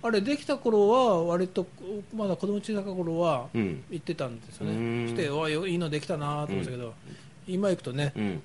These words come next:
Speaker 1: もう一時間弱かな、
Speaker 2: あー。
Speaker 1: かかって。
Speaker 2: だから熊本で特に今年の夏とかいい映画結構たくさんかかってたから、
Speaker 1: うん。
Speaker 2: 見たい人みんな行ったでしょうね。
Speaker 1: 多かったですよ。
Speaker 2: うん。
Speaker 1: で、やっとね、成田さん一、一押しの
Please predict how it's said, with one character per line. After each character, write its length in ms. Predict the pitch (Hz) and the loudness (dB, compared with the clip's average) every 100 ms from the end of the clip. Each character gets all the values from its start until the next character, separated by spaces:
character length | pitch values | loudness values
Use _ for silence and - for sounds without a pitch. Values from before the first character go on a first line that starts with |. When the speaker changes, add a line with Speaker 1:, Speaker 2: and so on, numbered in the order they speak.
| - | -4
Speaker 1:
も 380 | 160 151 127 - - - 202 | 2 2 0 -6 -16 -14 -8
う 20 | |
一 260 | 214 - 156 | -4 0 0
時 120 | 156 | 2
間 320 | - 156 165 - - - - - - - - - - - | 4 4 2 -4 -16 -16 -18 -14 -12 -12 -16 -20 -10 0
弱 300 | 156 101 - | 0 2 0
か 60 | |
な、 80 | 135 | 0
Speaker 2:
あ 20 | 160 | 0
ー。 40 | |
Speaker 1:
か 80 | - | -2
か 100 | 135 | -8
っ 40 | |
て。 260 | - - 113 | -10 -8 -8
Speaker 2:
だ 60 | 123 | -8
か 60 | - - | -12 -4
ら 60 | 117 | -4
熊 260 | - 139 | 0 2
本 500 | 160 160 160 156 156 | 2 0 -2 0 0
で 220 | 151 151 147 - | 2 2 0 -6
特 220 | - 131 127 | -12 -2 -2
に 80 | |
今 120 | 98 117 | -2 -2
年 180 | 131 | 2
の 100 | 135 | 2
夏 240 | 113 117 - | 2 0 -2
と 80 | 104 | -2
か 80 | |
い 80 | 98 | 2
い 160 | 131 120 | 4 4
映 80 | 98 | 2
画 100 | 95 | -4
結 120 | 107 | -6
構 120 | 95 87 | -6 -8
た 80 | |
く 80 | 90 | -4
さ 80 | 120 | -4
ん 80 | 110 | -4
か 120 | - | -4
か 100 | 120 | -4
っ 20 | |
て 100 | - | -4
た 80 | 87 | -6
か 100 | 78 | -2
ら、 120 | 87 | 0
Speaker 1:
う 80 | 175 | 2
ん。 180 | 160 127 117 - - - | 2 0 -6 -14 -16 -4
Speaker 2:
見 120 | 113 | 0
た 140 | 160 | 2
い 60 | 156 | 2
人 100 | 117 | 2
み 100 | 98 | 0
ん 60 | 117 | 0
な 60 | |
行 80 | 113 | 0
っ 20 | |
た 80 | 127 | 0
で 80 | 98 | -2
し 80 | - | -2
ょ 40 | |
う 40 | 82 | -2
ね。 260 | 107 82 - | 0 -2 0
Speaker 1:
多 160 | 170 | 0
か 120 | 175 | 2
っ 40 | 156 | 0
た 140 | - | 0
で 100 | 120 | -4
す 80 | - | -4
よ。 100 | 95 | -4
Speaker 2:
う 40 | |
ん。 260 | 92 87 80 | -2 -4 0
Speaker 1:
で、 680 | 160 147 135 123 120 117 135 - - | 4 4 4 -2 -6 -8 -14 -18 -6
や 80 | 165 | -4
っ 40 | 147 | -2
と 140 | 151 | -2
ね、 160 | 185 - - - - - 156 | -2 -4 -14 -18 -20 -12 -6
成 220 | 131 135 | -4 -2
田 100 | 135 | -2
さ 220 | 131 120 | -4 -6
ん 100 | 123 | -8
一、 280 | 127 - - 160 | -10 -12 -12 -12
一 260 | 135 - | -4 0
押 100 | 131 | 4
し 140 | - 131 | 4 2
の 220 | 123 | -4